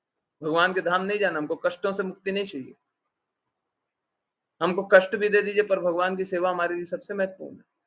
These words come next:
कोई एक है? तो कल्पना करके, अपने आप को उच्च समझ करके, कोई कल्पना के बाजार में चल करके हम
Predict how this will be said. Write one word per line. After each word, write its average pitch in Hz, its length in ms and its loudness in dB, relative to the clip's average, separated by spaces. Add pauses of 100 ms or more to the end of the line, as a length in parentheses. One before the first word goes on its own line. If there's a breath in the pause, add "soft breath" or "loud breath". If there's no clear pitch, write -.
(1200)
कोई 180 160 2
एक 220 240 4
है? 240 160 -2 (3500)
तो 143 40 -18 (120)
कल्पना 285 440 -2
करके, 220 400 -2
अपने 185 320 -4
आप 190 380 -2
को 151 100 -4
उच्च 190 260 -4
समझ 180 360 -8
करके, 156 460 -6 (680)
कोई 151 180 -2 (460)
कल्पना 180 400 0
के 147 140 -6
बाजार 143 500 2
में 147 80 -6
चल 156 240 -4
करके 156 320 -4 (460)
हम 165 140 2